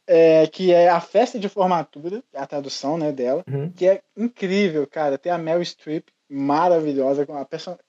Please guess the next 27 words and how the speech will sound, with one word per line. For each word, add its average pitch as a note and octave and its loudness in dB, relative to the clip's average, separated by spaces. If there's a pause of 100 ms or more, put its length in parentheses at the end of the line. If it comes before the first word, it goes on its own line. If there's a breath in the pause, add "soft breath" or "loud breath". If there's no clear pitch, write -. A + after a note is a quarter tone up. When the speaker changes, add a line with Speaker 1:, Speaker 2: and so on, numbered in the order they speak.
Speaker 1:
ela D4+ -4
tem B3+ -4
personagens F#3+ -8
maravilhosos. E3+ -4
Mas E3 0
esse, D#3+ 2
cara, B2+ -10
ela E3+ 4
é, D#3+ 6 (240)
sei G#3+ 0
lá, D#3 4
ela D#3+ 0 (280)
é, G3 -6 (200)
tá A#3 -2
perturbada D#3+ 0
nesse C#3+ -4
filme, C3+ -10
que - -8
eu G3+ 2
acho G#3 -2
maravilhoso. F#3+ -2
Pose, A3 4
ela G3+ 4
retrata E3+ -2
a D3 2
comunidade D#3+ -4
negra C#3+ -4